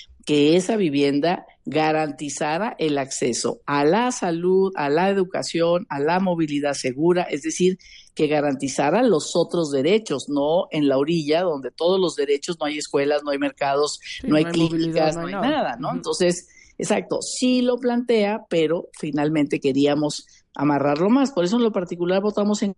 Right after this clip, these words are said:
Speaker 1: contra, porque me parece que, digamos, que sí podría haber una mayor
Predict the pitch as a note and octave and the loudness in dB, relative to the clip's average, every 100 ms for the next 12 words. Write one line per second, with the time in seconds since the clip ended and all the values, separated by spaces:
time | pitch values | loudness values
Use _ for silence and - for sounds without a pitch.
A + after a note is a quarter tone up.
0 | _ - E3+ D3+ D3 D#3 D#3 D3+ D#3 D#3+ | _ -8 -6 -4 -4 -4 -2 -2 0 0
1 | E3 F#3+ F#3+ - - _ _ _ - E3+ | 0 0 0 -2 -14 _ _ _ -4 2
2 | F3 F3+ F#3+ - - - - - F#3 F#3+ | 4 4 2 -2 -14 -14 -8 -2 0 0
3 | F#3 - F#3+ - B3+ G#3+ G3+ F#3+ F#3+ F#3 | -2 -2 -2 0 -2 0 0 2 0 2
4 | F#3 F3+ F3+ E3+ F3 E3+ D3 D3+ D#3 | 0 0 -4 -6 -4 -2 0 2 2